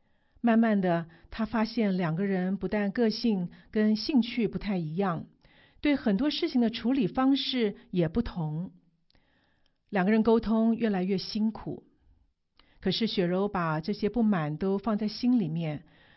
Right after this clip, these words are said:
她维持表面的幸福和乐。结婚两周年的时候，他们邀了教会的朋友来家里庆祝，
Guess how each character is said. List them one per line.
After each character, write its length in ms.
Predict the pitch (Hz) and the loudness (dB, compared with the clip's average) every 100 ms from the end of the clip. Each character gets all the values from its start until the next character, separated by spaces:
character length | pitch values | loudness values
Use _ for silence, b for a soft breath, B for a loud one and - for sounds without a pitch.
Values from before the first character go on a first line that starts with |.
| b | b
她 140 | 208 | -2
维 200 | 185 202 | 2 0
持 320 | 214 - 190 | 0 -4 -4
表 240 | 190 175 156 | -2 -2 -2
面 240 | 214 196 | -2 0
的 220 | 165 147 - | -2 -6 -8
幸 300 | - 233 180 | -4 -2 -2
福 220 | - 160 | -4 -10
和 240 | - 165 | -8 -8
乐。 340 | 170 190 170 - _ _ _ _ _ _ _ _ _ _ _ _ _ _ | -4 -4 -6 -8 _ _ _ _ _ _ _ _ _ _ _ _ _ _
结 120 | - 269 | 0 0
婚 200 | 330 294 | 2 2
两 200 | 196 190 | 2 2
周 160 | 285 | 4
年 240 | 277 202 202 | 4 4 2
的 80 | |
时 220 | 233 - 185 | 0 -2 -2
候， 400 | 220 190 180 - b b b | 0 0 0 -4 b b b
他 120 | - | 2
们 260 | 220 220 214 | 4 4 4
邀 180 | 214 220 | 2 2
了 220 | 202 180 | 2 0
教 200 | 180 196 | 0 -2
会 160 | 208 190 | -2 -4
的 80 | |
朋 340 | 180 170 165 190 | -4 -4 -4 0
友 260 | 214 151 - | 0 0 -4
来 100 | 175 | -6
家 180 | 196 185 | -4 -4
里 120 | 151 | -4
庆 360 | - - 208 160 | -6 -4 -4 -2
祝， 300 | 175 147 | -6 -8